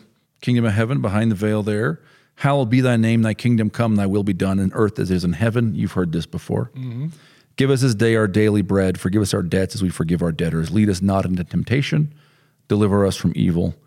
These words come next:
Speaker 1: For thine is the kingdom and the power and the glory forever and ever." Amen. There's the kingdom again.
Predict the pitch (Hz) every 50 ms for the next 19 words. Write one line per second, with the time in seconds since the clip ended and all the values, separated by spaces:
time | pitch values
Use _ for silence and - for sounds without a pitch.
0 | _ _ _ _ _ _ - 104 104 107 107 104 90 95 - - - 120 117 110
1 | 110 101 98 92 90 - - 104 92 92 92 92 90 87 82 82 82 82 80 80
2 | 80 80 76 76 - _ _ _ _ _ _ _ _ - - - 78 78 78 73
3 | 71 67 - - - - _ _ _ _ _ _ _ _ _ _ _ _ _ _
4 | _ _ _ _ _ - 82 80 78 - - - - _ _ _ _ _ _ _
5 | _ _ _ _ _ _ _ _ _ _ _ _ - 131 113 101 92 104 - -
6 | - 98 92 87 85 85 - - - - -